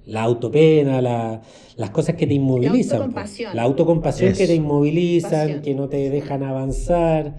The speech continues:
Speaker 1: El avanzar es un tema, avanzar. Eh, se usa mucho en la serie, como de poder avanzar hacia algo. Eh,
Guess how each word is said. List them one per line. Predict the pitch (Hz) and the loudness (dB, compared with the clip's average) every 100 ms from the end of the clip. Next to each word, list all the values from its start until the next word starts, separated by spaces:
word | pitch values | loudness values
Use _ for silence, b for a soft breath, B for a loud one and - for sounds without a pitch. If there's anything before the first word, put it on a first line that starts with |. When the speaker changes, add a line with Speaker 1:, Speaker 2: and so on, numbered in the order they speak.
| B B B - | B B B -6
Speaker 1:
El | 113 | -2
avanzar | 117 113 110 147 175 | 0 0 -2 2 4
es | |
un | 185 131 | 4 2
tema, | - 185 98 - - - _ _ - | 0 0 -2 -10 -16 -20 _ _ -10
avanzar. | 117 110 107 101 - 120 - - _ _ - | -8 -6 -6 -8 -8 -10 -10 -20 _ _ -16
Eh, | 110 107 104 95 B B B | -12 -8 -8 -10 B B B
se | - | -6
usa | 123 127 | -4 -2
mucho | 127 135 | -2 -2
en | 151 | -2
la | 151 | -4
serie, | 147 151 117 92 B B B B B | -4 -4 -4 -6 B B B B B
como | - 104 101 98 95 95 | -16 -12 -10 -12 -14 -14
de | 101 | -14
poder | 107 110 120 147 | -10 -4 -2 -2
avanzar | 143 135 - 113 98 - - | -2 -4 -6 -10 -10 -16 -18
hacia | 101 - 95 | -16 -14 -12
algo. | 85 - - B B B B B - - | -10 -8 -6 B B B B B -18 -8
Eh, | 107 104 98 95 95 92 90 87 80 | -2 -2 -2 -4 -4 -6 -10 -12 -16